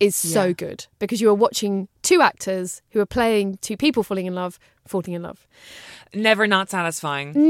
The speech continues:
Speaker 1: Never not satisfying. And I was, <laughs> when I was watching it, um, with my husband, I was like, the, the, the amount of stuff that has to come together for that to happen, to, like, cast two
Speaker 2: Yeah.
Speaker 1: actors that have chemistry, that like each other, that aren't with other people.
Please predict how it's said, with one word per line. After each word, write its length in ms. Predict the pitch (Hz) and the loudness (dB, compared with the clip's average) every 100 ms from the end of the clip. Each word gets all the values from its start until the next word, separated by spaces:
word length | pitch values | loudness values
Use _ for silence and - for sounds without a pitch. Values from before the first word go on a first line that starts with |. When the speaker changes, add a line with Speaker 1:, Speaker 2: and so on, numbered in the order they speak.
| 320 | 8
Speaker 1:
Never 520 | 330 311 330 320 320 - - | 6 6 6 6 4 -2 -6
not 340 | 247 254 226 - | 2 4 4 2
satisfying. 640 | - 214 - - 175 175 - | -4 -4 -6 -10 -10 -10 -4
And 140 | - 262 | 0 4
I 100 | - | 4
was, 260 | 349 - - _ - | 4 -2 -6 _ -14
<laughs> 200 | - - | -12 0
when 120 | 311 | 2
I 20 | |
was 100 | 294 | 4
watching 320 | 285 - 240 | 2 -2 -4
it, 240 | 208 185 - - | -4 -4 -10 -8
um, 400 | 214 196 190 180 _ - | -6 -4 -8 -12 _ -12
with 200 | 220 196 | -10 -8
my 140 | 190 | -6
husband, 260 | 202 190 185 | -6 -6 -8
I 40 | |
was 140 | 185 190 | -8 -6
like, 200 | 185 - - - - - _ _ _ _ _ - | -8 -8 -20 -20 -20 -20 _ _ _ _ _ -4
the, 200 | 359 - _ _ _ _ _ | -4 -4 _ _ _ _ _
the, 140 | - 349 | -4 0
the 60 | |
amount 260 | 330 392 415 | 2 2 0
of 60 | 381 | 0
stuff 160 | 403 | -2
that 100 | 269 | -2
has 100 | 233 - | -8 -10
to 80 | |
come 200 | 247 247 | -4 -4
together 300 | 226 - 233 | 0 0 0
for 120 | 190 190 | -4 -8
that 140 | - | -10
to 60 | - | -8
happen, 480 | 202 - - - 180 _ - | -10 -10 -16 -16 -20 _ -4
to, 80 | |
like, 220 | 269 - - | 0 0 0
cast 380 | - 320 330 | 4 4 4
two 160 | - 311 | 2 2
Speaker 2:
Yeah. 60 | 269 | 2
Speaker 1:
actors 580 | 165 196 185 175 - - _ - | 0 -2 -2 -2 -8 -12 _ 0
that 180 | 226 | 0
have 200 | - 254 | 2 -2
chemistry, 680 | - 262 240 - 190 175 180 | 0 0 0 0 -2 -2 -2
that 140 | 233 - | 0 2
like 260 | 254 254 | 2 0
each 140 | - - | -4 -8
other, 240 | 180 175 | -6 -4
that 120 | 196 - | -2 4
aren't 220 | 269 233 | 4 4
with 140 | 208 | 2
other 160 | 208 190 | 2 -4
people. 500 | 220 202 175 170 | -6 -4 -4 -4